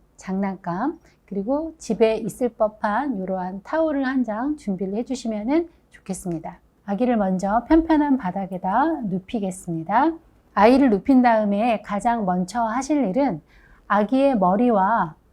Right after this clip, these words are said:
몸통이 대칭을 이루는지 확인하는 것입니다. 아기의 머리가 뒤로 젖혀지거나 아니면 한쪽으로 젖혀지거나 한쪽으로 이렇게 돌아가 있는 경우가 있을 수 있습니다. 이때는 아기의 머리를 가운데로 맞춰주기 위해서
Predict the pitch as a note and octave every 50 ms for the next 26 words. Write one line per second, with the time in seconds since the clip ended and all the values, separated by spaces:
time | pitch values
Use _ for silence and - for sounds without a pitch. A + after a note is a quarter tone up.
0 | _ _ F#3+ G#3 A3 G#3+ G#3+ - G#3+ G#3 G#3+ C4+ C#4+ B3+ F#3 E3 D3 - - _
1 | _ _ _ _ _ - G#3 G3 G#3 - - D4 C#4 C4+ C4+ B3+ G#3 F#3+ G3 G3
2 | G3 F#3 F3 F3+ G3 F#3+ A3+ D4+ D#4 D#4 D4+ D4 C#4 B3+ A#3 F#3 F3 E3 - F3+
3 | E3 E3 D#3+ E3 E3+ - - _ _ _ _ - F#3+ G3 F#3+ - C#4 D4 C#4 G#3+
4 | F#3 F#3 G#3 A3 G#3+ G3 F3+ F3+ G#3+ D4+ E4 - - _ _ _ _ _ - -
5 | A#3+ B3+ D4+ D#4 D4 - A3 F3+ - - A3+ G#3+ F#3+ G3+ F3+ F#3 F3+ G3+ B3 B3
6 | G3+ E3 - - - G#3+ F#3+ G3+ G#3 G3+ G3 F#3 F#3+ A3+ D4 F4+ - - _ _
7 | - - _ - - D#4 D4 - F#4 E4+ D#4 D#4+ D4+ C#4 C4+ - F#3+ F#3 - A3
8 | G3+ F#3+ F#3+ F3 F3 E3+ F3 G#3+ C4 D#4 F#4 E4+ - _ _ _ _ _ _ -
9 | - D#4 D#4 - F4 E4 D#4 D#4 D4+ D4+ C4+ G3+ F#3 F3 - - G#3+ F#3+ - -
10 | A3+ G#3 A#3 C4 C#4+ D4+ D4 C#4 C#4 C4+ B3 A3 G#3 G3 F#3+ F#3 G3 F#3 E3+ -
11 | - G#3 - - G#3 E3 - - - F#3+ F3 E3+ E3 - G3+ G#3 - _ _ _
12 | _ _ - G#3+ A3 G#3+ - C4 A#3+ A#3+ C4+ D#4 C#4 F#3+ E3 - - F#3 F#3 G3
13 | F#3+ C4 B3+ B3 A3 F#3 F3+ F3+ F#3 F#3 G3 C#4 C#4+ G#3+ F3 F3 - - G3 F#3+
14 | G3 G#3+ A3 G#3 G#3+ F#3+ F#3 G#3 C4 C#4+ B3 F#3+ F3+ F3+ - A#3+ A3+ A#3 A3 F#3+
15 | G#3 G3 F3+ F3+ E3 E3 E3+ E3+ G3+ G3 A3 A#3+ G#3+ D#3+ E3